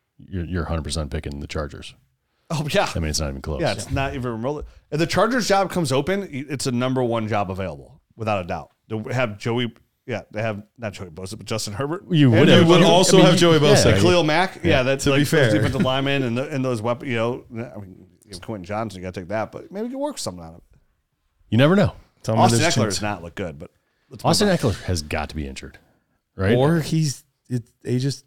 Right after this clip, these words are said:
Speaker 3: catching up with him. He's not a, he's not a spring chicken anymore.
Speaker 2: He
Speaker 1: But
Speaker 2: is.
Speaker 1: he came back and had two monster games, and then he's been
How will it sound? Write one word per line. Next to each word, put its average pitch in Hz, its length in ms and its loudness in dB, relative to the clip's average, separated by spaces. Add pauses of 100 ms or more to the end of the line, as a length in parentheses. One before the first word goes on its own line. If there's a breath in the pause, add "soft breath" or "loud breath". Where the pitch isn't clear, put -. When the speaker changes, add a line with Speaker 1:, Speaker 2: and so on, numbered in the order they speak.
Speaker 3:
catching 135 280 -4
up 175 140 -4
with 113 120 -6
him. 104 80 -4
He's 104 140 -4
not 139 140 0
a, 170 180 -4
he's 127 140 -2
not 160 140 -2
a 175 40 -2
spring 170 220 -4
chicken 160 280 -6
anymore. 98 420 -10
Speaker 2:
He 123 120 -4
Speaker 1:
But 123 60 4
Speaker 2:
is. 131 60 6
Speaker 1:
he 165 80 4
came 165 300 2
back 139 280 2
and 107 140 0
had 95 300 -2
two 123 340 0
monster 92 540 -4
games, 78 420 -6
and 87 200 -4
then 82 240 -4
he's 76 180 -8
been 73 260 -8